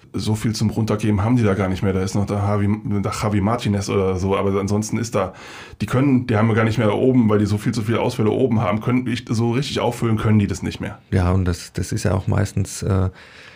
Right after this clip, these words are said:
Speaker 2: ein Irrglaube zu denken, man bringt jetzt noch ein, zwei Spieler mit Qualität, die reißen ja nicht die ganze Mannschaft nach, nach
Speaker 1: Ist so,
Speaker 2: oben. Ja. Also
Speaker 1: ist so,
Speaker 2: da hat
Speaker 1: ja.
Speaker 2: sich viel,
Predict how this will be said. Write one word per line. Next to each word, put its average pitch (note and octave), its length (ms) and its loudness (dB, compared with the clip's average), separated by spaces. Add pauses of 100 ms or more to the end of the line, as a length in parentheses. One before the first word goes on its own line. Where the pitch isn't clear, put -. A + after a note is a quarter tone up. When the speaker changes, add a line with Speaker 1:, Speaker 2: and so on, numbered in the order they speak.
(140)
Speaker 2:
ein B2 80 2
Irrglaube A#2+ 540 4
zu A2 100 0
denken, G#2+ 280 4
man G#2 160 4 (260)
bringt G#2+ 200 2
jetzt G#2+ 160 0
noch G#2 140 2
ein, G#2+ 200 2
zwei G#2 520 2
Spieler G#2+ 320 2
mit G#2+ 180 2
Qualität, G2+ 480 2
die G#2 60 2
reißen F#2+ 320 0
ja G2+ 60 4
nicht G2+ 120 2
die G#2+ 80 2
ganze G2 240 0
Mannschaft G2 520 0
nach, F#2+ 300 -2
nach - 120 0
Speaker 1:
Ist - 80 -4
so, G#2 120 4
Speaker 2:
oben. F#2 140 2
Ja. F2+ 120 4
Also G2+ 160 2
Speaker 1:
ist G#2+ 60 0
so, A2+ 60 4
Speaker 2:
da G#2 120 4
hat G#2+ 80 4
Speaker 1:
ja. - 140 -2
Speaker 2:
sich - 140 -8 (240)
viel, B2+ 400 4